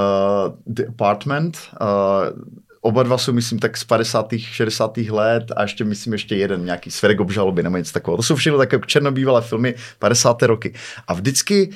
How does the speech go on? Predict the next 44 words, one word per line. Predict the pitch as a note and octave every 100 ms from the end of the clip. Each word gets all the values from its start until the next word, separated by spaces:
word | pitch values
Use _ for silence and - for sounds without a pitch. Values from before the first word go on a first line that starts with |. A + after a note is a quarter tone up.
| - -
mě | A#2
tam | D3 D#3
fascinuje, | D#3 - D#3 D3+
jak | D3+ C3+
je |
tam | C3 C#3
je | C#3
zachycený | A#2 C3 A#2+ C#3+ D3
ten | D3 D3 -
život | A2 A2+ A#2+ B2 -
té | B2+
americké | - A#2 A#2+ C3 - - C3+
střední | C3 - A#2+ C3+
třídy | B2+ - A2+ A#2+ B2+ B2+
té | A#2+ B2
doby | G2 F2+ G2 C3+ - - - -
a | F#2
když | G#2
vidíš | A#2 B2 C3 -
ty | G#2+
byty, | A#2 A#2 C3 C3
to, | B2 A2+
v |
jakých | A#2 B2 -
podmínkách | A#2 A#2 A2+ A#2+
ti | A#2 A#2+
lidi | A#2+ A2+
žili, | A#2 A2+ C3 C3 - - - - _ _ _ _ _ _ -
jako | - B2+
ho-, | B2+ -
vlastně | C3 - E3+
relativně | D#3 D3+ D#3 D#3+
skromně, | D#3 - C3 A2+ F2+ E2+
vlastně | F#2+ G2 A#2+
na | A2+ A2+
dnešní | A#2+ A#2 B2+
poměry, | A#2+ A2+ G#2+ G2
jo, | F#2 A2+
když | A#2 A#2
vidíš | A2+ A#2
to | - A2
vybavení | A2+ G#2+ A2 A#2 A#2 A#2+
a | -
vlastně, | A2 A2 A2+ A2+ A2 G#2+